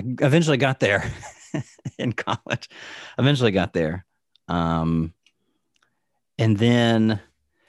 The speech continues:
yeah, but a-, actually drawing a connection there, the people who should be teaching them, right? Okay, l-, let's, let's dig into numbers two and three and the connection between, uh, transparency and the critical thinking skills. The people that,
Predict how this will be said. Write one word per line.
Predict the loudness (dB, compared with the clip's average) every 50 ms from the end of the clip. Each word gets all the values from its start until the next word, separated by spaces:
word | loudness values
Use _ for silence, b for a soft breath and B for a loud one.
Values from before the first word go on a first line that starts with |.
| _ _
yeah, | -10 -8 -6
but | -6 -8 -8 -10 -12 _
a-, | -12 -10 -8 -6
actually | -4 -4 -2 -2 -2 0
drawing | 0 2 2 4 4 2
a | 2 0
connection | -2 0 0 2 2 0 -2 -4 -4 -2 -2 -2
there, | -2 -2 -4 -4 -6 -8 -10 -12 _ _ _ _ _ _ _ _
the | -14 -6
people | -2 0 0 2 2 0
who | 0 0 -2
should | -2 -2 -2 0 0 0 0
be | 0 -2 -2
teaching | -2 -2 -2 -2 -2 -2 -2 -2 -2
them, | 0 0 0 0
right? | 0 2 0
Okay, | 0 -2 -4 -6 -6 -10
l-, | -14 -14 -14 -16 _ _ -20 -20 -20 _ b b b b b b b b
let's, | -6 -6 -4 -4 -6
let's | -6 -2 0
dig | 2 4 6
into | 6 4 4 2 -2
numbers | 0 0 0 2 0 -2 -2
two | 0 0 2 2
and | 2 0
three | 0 0 0
and | 0 -2
the | -2
connection | -4 -2 -2 -2 -2 -2 -2 -4
between, | -4 -2 -2 0 0 0 -2 -4 -8 -10 -8
uh, | -8 -6 -6 -6 -8 -10 -12 -16 _
transparency | -10 -8 -6 -6 -6 -4 -4 -2 -2 -2 -4 -4 -4 -4
and | -4 -4
the | -4
critical | -4 -6 -6 -6 -6 -8
thinking | -8 -8 -6 -6 -8 -10 -10
skills. | -8 -8 -8 -8 -10 -12 _ b b b b b b b b b b b b b b _ _ _ _ _ _ _ _ -6
The | -4 -4
people | -2 0 0 2 2 2 2 2
that, | 4 2 2 0